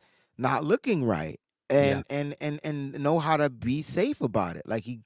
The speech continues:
Speaker 1: clearly has the wheels. He clearly has the moxie. And I think if Brock Purdy wants to enter that conversation of being elite,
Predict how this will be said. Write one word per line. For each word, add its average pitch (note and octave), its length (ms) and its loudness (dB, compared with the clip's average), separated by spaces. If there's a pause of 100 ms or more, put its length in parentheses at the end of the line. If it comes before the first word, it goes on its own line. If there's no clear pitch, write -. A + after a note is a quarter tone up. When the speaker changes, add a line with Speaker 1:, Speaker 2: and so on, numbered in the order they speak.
(120)
Speaker 1:
clearly G#3+ 460 6
has E3 280 6
the C3+ 100 4
wheels. A2 440 4 (300)
He C3+ 120 -8
clearly G#3+ 500 4
has D#3 240 6
the A#2+ 100 2
moxie. A2 720 -2 (420)
And E3 100 4
I F3+ 140 6
think G#3+ 260 4
if F#3+ 160 4
Brock D#3 300 8
Purdy F3 300 4
wants C#3+ 320 6
to - 200 -2
enter D#3 260 0
that D3+ 200 6
conversation C#3+ 800 0
of A2 160 0
being C3 420 0
elite, A#2+ 640 -4